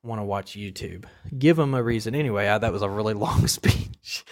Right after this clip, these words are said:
but I just felt like that needed to be said to somebody. So if you're listening to this and you need to hear that, you're welcome. <laughs> Anyway,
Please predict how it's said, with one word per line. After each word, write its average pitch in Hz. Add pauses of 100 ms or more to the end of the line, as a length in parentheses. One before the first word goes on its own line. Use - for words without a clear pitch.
(240)
but 262
I 262
just 240
felt 226
like 175
that 160
needed 160
to 139
be 131
said 117
to 104
somebody. 104
So 135
if 127
you're 151
listening 143
to 135
this 135
and 131
you 127
need 127
to 120
hear 123
that, 113
you're 117
welcome. 104
<laughs> - (520)
Anyway, 156